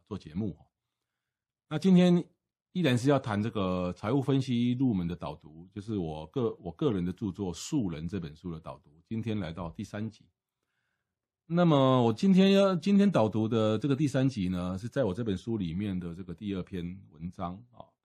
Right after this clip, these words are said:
建构会计学的三大理论基础。在这本书大概就是在第十、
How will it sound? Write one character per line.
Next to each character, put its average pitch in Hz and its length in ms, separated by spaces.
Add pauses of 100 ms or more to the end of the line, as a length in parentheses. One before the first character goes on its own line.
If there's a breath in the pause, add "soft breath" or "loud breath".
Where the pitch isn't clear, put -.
(160)
建 127 200
构 110 200
会 110 180
计 107 160
学 82 220
的 85 100
三 113 260
大 104 300
理 71 240
论 95 240
基 92 220
础。 - 180 (100)
在 110 200 (100)
这 131 80
本 92 180
书 101 160
大 95 160
概 92 160
就 90 120
是 87 140
在 85 200
第 95 140
十、 80 440